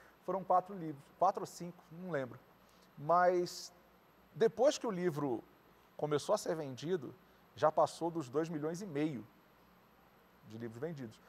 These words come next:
Depois que o livro começou a ser vendido, "Rafael, a gente vai lançar os outros. O negócio tá fazendo muito sucesso." E a-, às vezes as editoras queriam ganhar muito dinheiro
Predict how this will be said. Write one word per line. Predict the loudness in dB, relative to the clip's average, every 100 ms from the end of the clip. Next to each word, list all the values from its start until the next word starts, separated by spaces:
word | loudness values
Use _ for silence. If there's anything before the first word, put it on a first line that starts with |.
| -20 -10
Depois | -6 0 0
que | 0
o |
livro | -4 -2
começou | -2 -2 2 0
a |
ser | 2 -2
vendido, | -2 -6 -6 -4 -6 -10 -18 -6
"Rafael, | -2 0
a |
gente | 0 0
vai | 0
lançar | 0 0
os | -2 -2
outros. | -8 -10 -20 -20 _ _
O | -4
negócio | -2 0 0 -2
tá |
fazendo | 0 2 2 -4
muito | -8 -10
sucesso." | -6 2 2 2 -6 -20 -20 -20 -20 -20 _ -10
E | -4 0 0 -2 -4 -4 -4 -6 -18 _ -20 _ 2
a-, | 6 6 6
às | 2
vezes | 0 -2
as | -2
editoras | -6 -4 -4 -4
queriam | -4 -4 -4 -2
ganhar | -2 -2
muito | -4 -10 -10
dinheiro | -8 -2 2 0